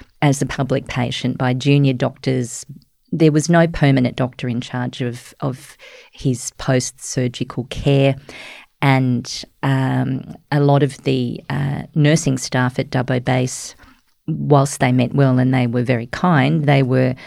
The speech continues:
uh, run off their feet and they were, um, doing as directed by, by managers. They, they were adhering to hospital policy. We felt there was a presumption against life for my dad from the start. He was treated,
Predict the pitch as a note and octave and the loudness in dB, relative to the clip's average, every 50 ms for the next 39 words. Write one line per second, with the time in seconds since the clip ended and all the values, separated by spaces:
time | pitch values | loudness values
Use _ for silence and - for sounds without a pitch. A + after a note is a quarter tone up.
0 | - - - - _ - C3 B2+ B2+ - - - E3 D#3+ D#3 D3+ C3+ B2 - - | -20 -20 -20 -12 _ -2 -2 -2 -2 -2 0 2 4 6 6 6 4 2 0 -2
1 | B2+ B2+ - - C3 B2 B2 B2+ - - - C3 B2 B2+ B2+ B2 B2+ B2 B2 B2 | -6 -6 -2 -2 0 0 0 -2 -4 -4 -2 0 0 0 0 0 0 0 -2 -2
2 | A2+ A2+ A#2+ A#2+ A#2 A#2+ A#2+ A#2+ B2+ B2+ - - - - - _ _ - B2 A#2 | -4 -4 -4 -4 -2 -2 -4 -6 -8 -10 -14 -20 -20 -20 -20 _ _ -6 -4 -2
3 | A#2 A#2+ A#2+ A#2+ B2 B2 - - _ _ - E3 D3 C#3+ C3+ C3+ C3 C3 B2 - | -2 -2 -2 -2 -4 -6 -10 -14 _ _ 4 6 6 6 4 4 2 0 0 -2
4 | - - C3 B2 B2+ A#2+ - - - A#2+ B2+ - - B2 A#2 A#2 A2 A2+ - _ | -4 -6 -6 -4 -4 -6 -6 -6 -6 -8 -6 -6 -4 -4 -4 -4 -6 -8 -10 _
5 | _ _ _ - A#2+ A#2+ A#2 A2+ A2 A2 A#2 A2+ - - - - - - - - | _ _ _ -4 -2 -2 -2 -2 -2 -4 -4 -6 -8 -8 -10 -10 -10 -6 -4 -2
6 | B2 A#2+ - - C3+ B2+ C3 B2+ B2+ B2 B2 - - - C#3+ B2+ B2+ A#2+ A#2+ C3 | -2 -2 -2 0 0 2 2 2 0 0 -2 -4 -4 -2 0 2 2 2 2 0
7 | A#2+ A2+ - - - A#2+ A#2+ A#2+ - - A#2+ C#3+ - - - - - - - - | -2 -2 -4 -6 -4 -4 -4 -4 -4 -6 -6 -6 -6 -6 -6 -6 -6 -8 -6 -4
8 | B2 A#2+ A#2 B2 B2 - - B2 B2 A#2+ - - - - - - _ _ D3+ D#3 | -4 -2 -2 -4 -4 -4 -6 -6 -6 -6 -8 -14 -18 -18 -20 -20 _ _ 4 6
9 | F3 G3 F#3+ - - C#3+ B2+ C3 - - C#3 B2+ B2+ B2+ - C3+ B2 - - C#3 | 6 6 6 6 4 2 2 2 2 0 2 2 2 0 0 -2 -4 -2 -2 -2
10 | B2+ - C#3+ C3+ C3+ - - - C#3+ C3+ B2+ B2+ - - D3 C#3+ C3+ B2+ - - | 0 0 0 0 0 -2 -4 -4 -2 -2 -2 -4 -2 -2 -2 -2 -2 0 2 2
11 | C#3 B2+ C#3 C#3 - - - C#3 C3 B2 A2+ C3 - - - - C3+ B2+ B2+ A#2+ | 2 2 0 -2 -6 -4 -2 -2 -2 -2 -4 -6 -12 -14 -8 -4 -2 -2 -2 -2
12 | A#2+ A2+ A#2 - A#2 A#2+ C#3 - - - - C3+ B2 A#2 A#2 - - - B2+ A#2 | -4 -4 -4 -4 -4 -4 -4 -8 -10 -8 -4 -4 -4 -4 -4 -6 -6 -4 -4 -4
13 | A2 B2+ - - C#3+ C3+ C3 C#3 C3 - - - - C#3 C3+ C#3 C#3 C#3 B2 A#2+ | -4 -6 -6 -6 -4 -2 -2 -2 -4 -4 -6 -4 -2 -2 -2 0 -2 -2 -4 -4